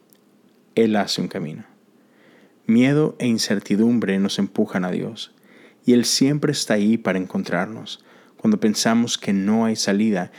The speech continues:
encontramos a Dios en medio de nuestras dudas, y Él siempre hace un camino. Te invito a abrazar tu necesidad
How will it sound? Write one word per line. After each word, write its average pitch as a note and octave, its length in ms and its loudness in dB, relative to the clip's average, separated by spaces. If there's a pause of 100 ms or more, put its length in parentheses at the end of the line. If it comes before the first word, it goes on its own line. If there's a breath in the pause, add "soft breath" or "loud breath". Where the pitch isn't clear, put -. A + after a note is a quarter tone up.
(140)
encontramos G#2+ 640 0
a F#2+ 60 -2
Dios G#2 580 0 (160)
en G#2 220 -2
medio G2 280 2
de F#2+ 100 0
nuestras F#2+ 440 -6
dudas, F#2 400 -4 (340 loud breath)
y A2+ 260 2
Él G2 160 0
siempre G#2 640 0
hace G2+ 200 -6
un F#2+ 60 -2
camino. F2 460 -6 (960 soft breath)
Te A2+ 80 2
invito C#3 340 4
a D3 40 2
abrazar G#2+ 540 0
tu C3+ 220 2
necesidad G2+ 720 0